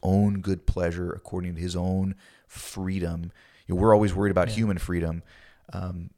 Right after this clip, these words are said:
Speaker 1: but the greatest and most important freedom, obviously, is God's own freedom.
Speaker 2: Yeah.
Speaker 1: And he was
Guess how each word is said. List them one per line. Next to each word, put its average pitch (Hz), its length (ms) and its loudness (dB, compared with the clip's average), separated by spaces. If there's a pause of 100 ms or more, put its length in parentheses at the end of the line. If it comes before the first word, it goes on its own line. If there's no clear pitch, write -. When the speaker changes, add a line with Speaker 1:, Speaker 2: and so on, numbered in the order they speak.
(100)
Speaker 1:
but 90 200 -4
the 90 80 -4
greatest 104 500 2
and 90 80 -2
most 87 220 -4
important 90 360 0
freedom, 87 260 -6
obviously, 85 360 -4
is 82 140 -6
God's 87 320 -6
own 92 460 0
freedom. 82 480 -8 (360)
Speaker 2:
Yeah. 135 100 -12
Speaker 1:
And 90 80 -2
he 90 60 -2
was 85 140 -4